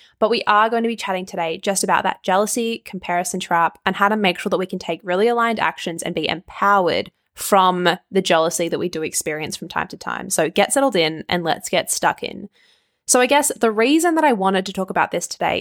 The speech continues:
is that I actually had a client call with a potential new client, and something that she said really has stuck with me since our conversation. And I'm gonna keep this completely anonymous. This girl was absolutely gorgeous, loved her.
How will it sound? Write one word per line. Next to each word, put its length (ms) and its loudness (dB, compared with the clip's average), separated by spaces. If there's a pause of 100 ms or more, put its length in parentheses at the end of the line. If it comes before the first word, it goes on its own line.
is 80 -2
that 140 0
I 60 4
actually 380 0
had 540 2
a 380 0
client 480 -4
call 420 0
with 160 -4
a 60 -6
potential 420 -8
new 140 -10
client, 600 -6
and 300 2
something 400 2
that 140 2
she 100 0
said 320 2
really 460 0
has 180 -4
stuck 400 -2
with 220 -8
me 280 -10 (300)
since 400 0
our 140 0
conversation. 880 -4 (520)
And 380 2
I'm 80 0
gonna 160 2
keep 220 0
this 160 0
completely 320 0
anonymous. 420 -2
This 220 0
girl 220 4
was 200 0
absolutely 600 0
gorgeous, 600 -4
loved 380 0
her. 340 -2